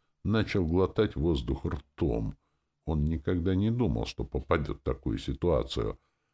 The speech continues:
Обычно он считал себя достаточно защищенным и хитрым. Однако сейчас против него вышла сила, которой он ничего не может противопоставить.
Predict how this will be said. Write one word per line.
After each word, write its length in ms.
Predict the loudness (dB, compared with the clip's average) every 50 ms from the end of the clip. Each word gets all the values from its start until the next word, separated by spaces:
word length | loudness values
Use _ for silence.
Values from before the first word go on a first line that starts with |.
| _ 2
Обычно 480 | 4 4 6 6 4 6 6 6 6
он 100 | 6 6
считал 340 | 6 4 4 8 8 8 8
себя 280 | 8 6 6 6 6 6
достаточно 800 | 6 6 4 4 4 2 2 2 2 0 0 0 0 2 2
защищенным 880 | 4 4 4 2 2 0 -2 -2 -2 0 0 2 2 2 2 2 2 2
и 40 | 0
хитрым. 560 | 0 0 -2 0 0 2 2 2 2 0 -4 -10 _ _ _ _ _ _ _ _ -8
Однако 460 | -6 -4 -2 -2 -2 -2 -2 -4 -4
сейчас 440 | -2 -2 -2 0 0 0 0 0 -2
против 440 | -4 -6 -6 -4 -6 -8 -8 -4 -2
него 260 | -2 0 0 0 -2
вышла 380 | -2 -4 -4 -4 -6 -6 -6
сила, 400 | -6 -8 -6 -2 -2 -2 -2 -2
которой 460 | -4 -4 -6 -6 -4 -2 -2 0 0 0
он 140 | 0 0
ничего 480 | 0 -2 -2 -2 -2 -2 0 2 2 2
не 140 | 2 0 0
может 360 | 0 -2 -2 -2 -4 -4 -4
противопоставить. 1120 | -6 -6 -6 -4 -4 -4 -4 -4 -4 -4 -4 -4 -4 -4 -4 -2 -2 -2 -4 -6 -10